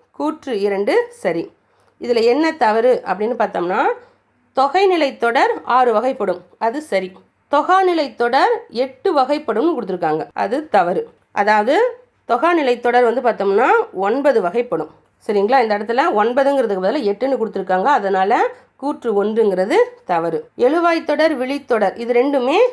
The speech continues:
தொகாநிலை தொடர் தான் வரும். இது நம்ம புத்தகத்துல வந்து பாருங்க,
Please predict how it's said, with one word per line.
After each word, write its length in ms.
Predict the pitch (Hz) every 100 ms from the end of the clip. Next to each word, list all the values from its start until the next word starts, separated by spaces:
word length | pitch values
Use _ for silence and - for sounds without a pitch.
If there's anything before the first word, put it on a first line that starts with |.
| - _ _
தொகாநிலை 420 | 214 214 254 226 190 185
தொடர் 240 | 185 175
தான் 140 | 240 440 - 190
வரும். 180 | 165 160 _ _ -
இது 80 | 285 339
நம்ம 120 | 285 262
புத்தகத்துல 420 | 254 294 294 269 240
வந்து 140 | 254 -
பாருங்க, 240 | 208 220